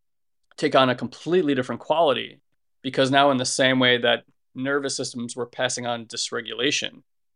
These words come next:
your nervous system can now pass on regulation. And so everybody around you benefits from your nervous system, basically, your children,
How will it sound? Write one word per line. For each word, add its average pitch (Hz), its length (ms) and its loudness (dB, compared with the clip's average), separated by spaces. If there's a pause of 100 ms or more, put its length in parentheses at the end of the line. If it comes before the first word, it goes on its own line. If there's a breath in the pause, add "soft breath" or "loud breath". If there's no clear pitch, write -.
your 123 160 -4
nervous 123 320 2
system 113 260 -6
can 113 140 -10
now 110 120 0
pass 113 280 0
on 113 240 -2 (320)
regulation. 120 680 -2 (1200)
And 123 140 -4
so - 260 2
everybody 151 540 6
around 131 440 6
you 113 260 -10 (920)
benefits - 680 -2 (800)
from 123 260 -4
your 123 100 0
nervous 120 280 0
system, - 320 -12
basically, 113 400 -14
your 123 100 -10
children, 120 600 -2